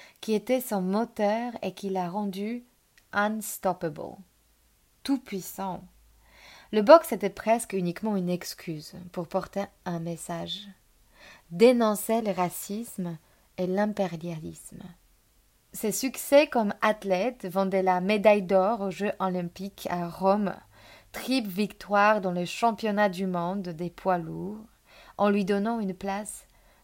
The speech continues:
d'une des figures les plus extraordinaires de l'histoire de la boxe.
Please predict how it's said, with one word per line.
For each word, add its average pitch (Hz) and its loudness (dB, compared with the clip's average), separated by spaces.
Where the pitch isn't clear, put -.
d'une 202 -2
des 202 0
figures 196 -4
les 190 -2
plus 190 -6
extraordinaires 185 -6
de 170 -14
l'histoire 170 -12
de 170 -12
la 180 -8
boxe. - -14